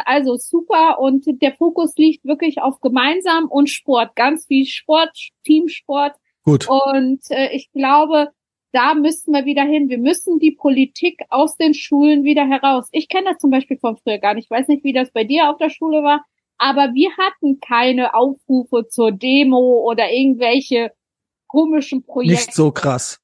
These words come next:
Speaker 2: So wie es
Speaker 1: Also wir
Speaker 2: jetzt
Speaker 1: hatten das
Speaker 2: ist,
Speaker 1: gar
Speaker 2: dass im
Speaker 1: nicht.
Speaker 2: Prinzip, äh, die Schulen ja der verlängerte Arm schon von Fridays for Future sind und auch,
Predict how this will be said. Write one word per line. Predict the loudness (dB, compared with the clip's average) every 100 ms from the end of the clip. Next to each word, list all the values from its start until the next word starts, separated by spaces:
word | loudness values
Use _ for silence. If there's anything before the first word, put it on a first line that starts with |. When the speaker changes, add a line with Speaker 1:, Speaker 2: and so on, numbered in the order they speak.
| _
Speaker 2:
So | -2 2 2 0
wie |
es | -2 -4
Speaker 1:
Also | -2
wir | 0
Speaker 2:
jetzt | 0 -4
Speaker 1:
hatten | -4 -2
das | 0
Speaker 2:
ist, | -2 -2
Speaker 1:
gar | 0
Speaker 2:
dass | 0
im | -2 -2
Speaker 1:
nicht. | -2
Speaker 2:
Prinzip, | -2 -2 2 2 0 -6 _ _ _ _ _ 0
äh, | 4 4 2 -4 -16
die | -8 -4
Schulen | 0 4 4 4 2
ja | 2 2
der | 0
verlängerte | 0 -2 0 0 -2 -2
Arm | 0 0 0
schon | -4 -4
von | -4 -4
Fridays | 0 2 4 2 0
for | -4
Future | 0 0 2 4 4 2
sind | 0 2 2 -2 -8 _ _ _
und | 0 0 0 0
auch, | 2 2 0